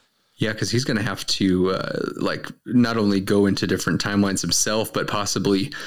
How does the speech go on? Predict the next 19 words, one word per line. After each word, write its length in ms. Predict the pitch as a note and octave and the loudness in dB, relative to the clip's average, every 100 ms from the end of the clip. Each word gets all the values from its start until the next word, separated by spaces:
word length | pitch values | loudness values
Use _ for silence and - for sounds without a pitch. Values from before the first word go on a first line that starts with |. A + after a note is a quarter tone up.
| - - - - - | -14 -18 -14 -10 -4
strategically 720 | - B2+ - D#3 C#3+ - G#2 | -2 0 0 0 0 2 0
place 500 | G#2 - A#2 G#2 - | 0 -2 0 0 0
different 360 | - - G#2 - | -2 -2 -2 -2
people 300 | G2 G#2 F#2+ | -2 0 0
in 80 | |
different 300 | F#2+ F#2+ F#2+ | 0 -2 -2
timelines 600 | - F#2+ F#2+ F#2 F#2+ - - | -2 0 0 2 0 -2 -2
to, 380 | - G2 F#2+ G#2 - | 0 2 2 0 -2
to 140 | A2 | -4
feed, 600 | - - - - B2+ A2 | -4 -6 -4 2 2 4
like, 180 | G#2+ G2 | 2 0
an 100 | G2+ | -2
army 600 | - A2 A#2+ G#2+ G2+ G2 - - _ - | -2 0 4 4 2 -2 -6 -20 _ -4
to 340 | G#2 G2 F#2 - | 0 0 0 2
reset 640 | A2 B2 A#2 - B2 - - _ - A2+ | 4 4 2 0 -2 -4 -8 _ -4 -2
different 420 | C3 A#2+ - G#2 | -2 -2 -2 -2
things 400 | A2+ G#2 G2 F#2+ | -2 2 2 0
or, 160 | F#2+ | -2
or, 440 | - G2+ G2 G2 | -2 0 0 0